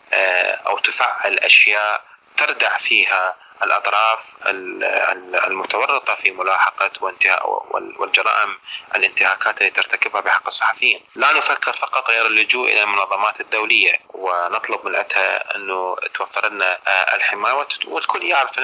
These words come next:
المنظمات الدولية تساعدك فقط في توفير ال-، الحماية المؤقتة لك خارج البلد فقط، لا أكثر ولا أقل. هذا ما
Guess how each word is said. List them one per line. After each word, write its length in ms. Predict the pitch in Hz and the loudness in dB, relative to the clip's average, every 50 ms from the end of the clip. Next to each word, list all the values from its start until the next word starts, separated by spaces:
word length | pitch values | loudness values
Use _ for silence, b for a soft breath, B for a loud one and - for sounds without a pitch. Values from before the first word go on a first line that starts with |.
| 127 127 | -2 -2
المنظمات 680 | 127 127 127 127 - 123 123 120 127 127 131 127 - - | -2 -4 -2 -4 -4 -6 -4 -4 -2 -2 -2 -2 -4 -6
الدولية 460 | 117 117 117 117 113 117 117 113 113 | -8 -6 -4 -2 0 2 4 4 2
تساعدك 540 | 113 - - - - 120 110 110 107 104 107 | 2 0 0 0 2 2 0 0 0 -4 -4
فقط 360 | 104 - - - - 117 - | -6 -8 -8 -6 -6 -8 -8
في 140 | - - - | -6 -6 -4
توفير 460 | - - 107 101 - - 113 107 101 | -2 -2 -4 -2 0 0 2 2 2
ال-، 160 | 101 98 92 B B B B B - | 0 -4 -10 B B B B B -2
الحماية 440 | 107 104 104 107 107 113 120 123 117 | 0 0 0 0 0 0 0 0 0
المؤقتة 720 | 101 98 101 107 117 113 - - 101 - - 98 - - - | -2 -4 -4 -2 -2 -2 -2 -4 -6 -6 -4 -4 -2 0 0
لك 160 | 107 104 - - _ _ - - - | 0 -2 -2 -6 _ _ -20 -14 -8
خارج 400 | - - 127 117 110 110 104 110 | -4 0 0 2 2 2 0 0
البلد 360 | 104 98 101 110 104 95 92 - - - - | -2 0 -2 -2 -2 -2 -4 -6 -12 -14 -8
فقط، 280 | - - - - - - | -8 -6 -6 -6 -6 -2
لا 140 | 104 101 - | -2 -2 -2
أكثر 240 | - - - 101 104 | -2 -2 -4 -4 -4
ولا 160 | 101 101 92 | -2 -4 -4
أقل. 180 | 90 - 95 | -4 -4 -2
هذا 220 | 92 107 113 113 110 | 0 0 0 0 0
ما 280 | 107 107 107 110 110 | -2 -2 -2 -2 -4